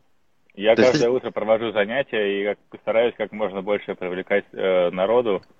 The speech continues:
Speaker 1: Э, в последнее время занимаюсь с друзьями, и щас оказываюсь в кругу людей, которые все делают пранаяму, все это
Speaker 2: То есть ты
Speaker 1: обсуждают.
Speaker 2: продвигаешь в массы, да, эту тему?
Speaker 1: Да. Еще я знаю,
Speaker 2: Супер,
Speaker 1: что если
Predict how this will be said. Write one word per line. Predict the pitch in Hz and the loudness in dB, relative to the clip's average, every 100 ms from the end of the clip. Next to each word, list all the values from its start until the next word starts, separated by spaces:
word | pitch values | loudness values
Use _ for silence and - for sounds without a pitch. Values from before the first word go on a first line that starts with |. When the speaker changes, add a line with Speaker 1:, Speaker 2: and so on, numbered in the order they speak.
| _ _ _ _ _ - - | _ _ _ _ _ -20 -10
Speaker 1:
Э, | 98 98 98 95 95 95 92 92 | 2 6 6 6 4 2 2 0
в | 98 98 _ _ _ _ - | -4 -14 _ _ _ _ -2
последнее | 104 120 113 | -2 0 -2
время | 98 101 101 90 | 0 2 0 -2
занимаюсь | 92 95 98 95 85 | -2 -2 0 0 -2
с | |
друзьями, | 95 90 104 110 110 92 95 - _ _ _ - | -6 -2 4 4 2 -2 -4 -10 _ _ _ -4
и | 92 90 | -2 2
щас | 104 98 - 95 - - _ | 0 -2 -6 -18 -18 -20 _
оказываюсь | - 98 113 104 107 - | -2 4 6 6 2 0
в | |
кругу | - 104 107 | -2 -2 0
людей, | 104 117 | 0 0
которые | 120 95 101 98 95 95 92 92 92 87 - | 0 0 0 2 2 2 2 0 -2 -4 -4
все | 95 | -4
делают | 90 87 87 - | 0 0 0 -4
пранаяму, | 90 90 104 127 127 110 104 _ _ _ _ _ _ _ _ _ - | -4 0 2 2 2 -2 -8 _ _ _ _ _ _ _ _ _ 0
все | 101 | 2
это | 95 127 | 4 2
Speaker 2:
То | - | 4
есть | 120 | 4
ты | 110 | 4
Speaker 1:
обсуждают. | 123 | 4
Speaker 2:
продвигаешь | 143 143 143 139 | 4 6 4 2
в | - | 2
массы, | 139 113 98 | 2 2 0
да, | 95 | 0
эту | 135 - | 0 -2
тему? | 98 87 - _ | -8 -8 -14 _
Speaker 1:
Да. | 113 117 107 98 95 90 - | 0 4 6 4 2 -4 -6
Еще | 107 - | -6 4
я | 139 | 4
знаю, | 127 135 | 6 4
Speaker 2:
Супер, | 120 98 | 2 2
Speaker 1:
что | |
если | 107 | 0